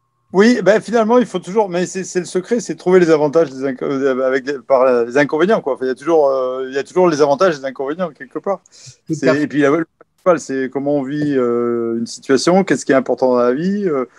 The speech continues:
Speaker 1: ça, je, euh, effectivement, dans la, le, le fait de prendre de l'âge,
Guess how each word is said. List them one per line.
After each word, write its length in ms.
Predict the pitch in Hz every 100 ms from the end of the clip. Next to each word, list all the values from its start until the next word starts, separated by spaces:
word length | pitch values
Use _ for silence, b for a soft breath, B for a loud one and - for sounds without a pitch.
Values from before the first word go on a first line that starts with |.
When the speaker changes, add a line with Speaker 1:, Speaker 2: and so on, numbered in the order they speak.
| b b _
Speaker 1:
ça, 240 | - 135
je, 280 | 117 131 117 b b _ -
euh, 640 | 139 127 123 123 120 120
effectivement, 400 | 113 120 - 185
dans 120 | 160 127
la, 360 | 120 120 117
le, 920 | 117 113 113 120 117 120 127 123 120 120
le 140 | 120
fait 220 | - 131
de 100 | 113
prendre 260 | - - 123
de 80 | 117
l'âge, 420 | 139 180 170